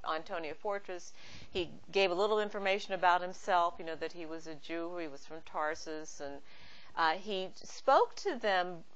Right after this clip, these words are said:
briefly about his conversion, and he got to the point where he, uh, he told them, he shared with them that Jesus had said to him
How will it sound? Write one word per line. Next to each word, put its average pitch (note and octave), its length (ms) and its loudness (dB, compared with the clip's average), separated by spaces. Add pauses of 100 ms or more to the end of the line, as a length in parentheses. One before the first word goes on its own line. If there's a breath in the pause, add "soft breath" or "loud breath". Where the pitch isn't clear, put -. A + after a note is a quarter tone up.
(360)
briefly A3 640 0
about F#3+ 640 6
his F#3+ 340 -4
conversion, G#3 640 0
and E3+ 140 -4
he E3 80 -2
got A#3 340 0
to E4+ 140 -4
the A#3 100 -2
point D#3+ 460 -6 (600 soft breath)
where F3+ 400 8
he, F#3 280 -4
uh, D#3+ 140 4
he F3 200 -4
told G3 340 6
them, F3 120 -6 (680)
he F3+ 120 -6
shared C#4 340 8
with G#3+ 120 2
them F3 140 0
that E3 140 0
Jesus F3+ 340 -4
had D#3+ 120 -6
said E3 240 2
to E3+ 100 -4
him D#3+ 200 -4